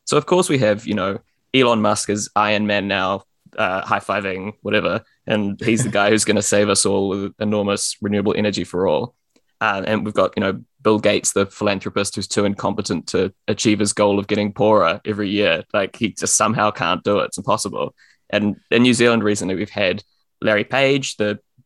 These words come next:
billionaire Google co-founder, has been approved residency. That's just recently been kind of a mini scandal, but no one's gonna care 'cause we did that for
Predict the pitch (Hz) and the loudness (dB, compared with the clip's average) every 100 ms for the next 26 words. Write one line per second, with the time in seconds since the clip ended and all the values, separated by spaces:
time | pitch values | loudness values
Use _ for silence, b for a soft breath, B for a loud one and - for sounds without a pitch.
0 | - 113 110 110 107 107 107 110 107 107 | -2 2 4 2 0 0 0 2 0 0
1 | _ _ - 120 107 104 107 110 110 107 | _ _ -6 -2 -2 -2 -2 -2 -2 -4
2 | 110 110 104 107 107 110 104 107 - 113 | -4 -4 -2 -4 0 -2 -2 -4 -2 0
3 | 107 110 101 - - 107 101 - 104 104 | 2 2 -2 -4 -8 -4 -4 -2 -4 -4
4 | 101 104 107 107 - 113 107 107 110 - | -4 -2 -2 -2 -2 2 4 2 0 0
5 | 107 107 110 107 _ _ _ - 107 120 | 0 2 0 -2 _ _ _ 0 2 4
6 | 101 101 101 - 104 107 104 104 104 104 | 2 -2 -4 -2 -2 -2 -4 -2 -2 -2
7 | - | -4